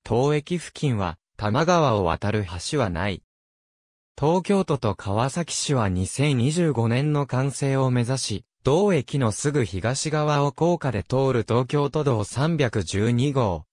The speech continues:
白金台町等々力線を延長して多摩川を越える、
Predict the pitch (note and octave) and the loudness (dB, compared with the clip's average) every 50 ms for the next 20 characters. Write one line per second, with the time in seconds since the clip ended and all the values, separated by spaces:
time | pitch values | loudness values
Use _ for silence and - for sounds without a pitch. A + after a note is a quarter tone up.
0 | _ _ - - - B2 C3 D3+ D3+ E3+ E3+ E3 E3+ F3 E3 D#3+ C#3+ C3 A2+ - | _ _ -12 -4 0 2 2 2 2 0 0 0 0 2 2 2 2 2 0 0
1 | - A2+ G#2 G2 - F2 E2 F#2 G#2 B2 C#3 C3 - - - - D#3 D3 D3+ D3 | 0 0 0 -2 -2 -6 -4 -2 -2 -2 -4 -6 -8 -8 -2 0 0 2 2 2
2 | C#3+ C#3+ D3 D3 C#3 - D#3 D#3 D#3 D#3 C#3+ - - D3+ C#3 - - C3 B2 C#3 | 2 0 0 -2 -2 0 0 2 2 0 -2 -2 -2 -2 -2 0 0 0 0 0
3 | D#3 D#3 E3 D#3 D3 C3 A2+ G2+ F2+ F2 - - G2+ G#2+ A#2 A#2+ A#2 A2 | 0 2 2 2 2 2 2 0 0 -2 -2 0 0 2 2 2 0 -2